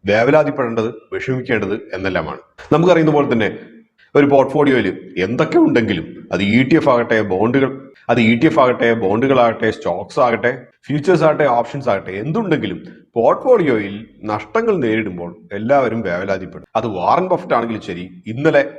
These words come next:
സ്റ്റോക്ക് മാർക്കറ്റിൽ വന്ന ആളാണെങ്കിലും ശരി. ചിലർ വേവലാതിപ്പെടുന്നത് ടോട്ടൽ പോർട്ട്ഫോളിയോ റിട്ടേൺസ്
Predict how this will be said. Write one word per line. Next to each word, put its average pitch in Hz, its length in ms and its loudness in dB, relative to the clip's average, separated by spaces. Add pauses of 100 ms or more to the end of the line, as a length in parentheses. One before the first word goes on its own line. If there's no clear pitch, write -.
(160)
സ്റ്റോക്ക് 107 340 -6
മാർക്കറ്റിൽ 98 280 -4
വന്ന 90 200 -8
ആളാണെങ്കിലും 85 520 -8
ശരി. - 200 -20 (380)
ചിലർ 147 220 2
വേവലാതിപ്പെടുന്നത് 151 1080 0 (160)
ടോട്ടൽ 123 260 2
പോർട്ട്ഫോളിയോ 143 480 2
റിട്ടേൺസ് 117 420 -2